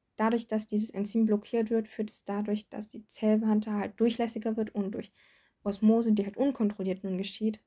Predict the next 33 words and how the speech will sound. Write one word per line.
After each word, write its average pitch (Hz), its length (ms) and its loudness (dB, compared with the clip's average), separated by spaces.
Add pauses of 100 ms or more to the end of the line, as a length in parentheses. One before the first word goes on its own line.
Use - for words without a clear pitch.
wird 208 160 -4
unglaublich 220 460 2
viel 202 120 -6
Wasser 214 220 -4
aufgenommen, 208 300 -2
bis 214 100 -6
die 180 100 -4
Zelle - 240 -4
platzt. - 360 -12 (1040)
Was 269 220 2
ist 254 100 -4
Konjugation? 208 640 2
Kommen 240 220 -2
wir 254 80 6
nun 220 200 6
wieder 202 160 2
zurück - 300 -10
zu - 80 -20
der 214 100 -2
Frage 208 280 -4
zu - 100 -14
dem 208 180 2
horizontalen 208 600 0
Gentransfer. - 600 -10 (1000)
Ähm, 214 320 4 (560)
Konjugation 220 760 2
bedeutet 208 460 -6
halt, 208 180 -6 (260)
dass - 200 -12
ein 208 220 2
Bakterium 233 580 0
sich 202 300 -2
durch 190 220 -4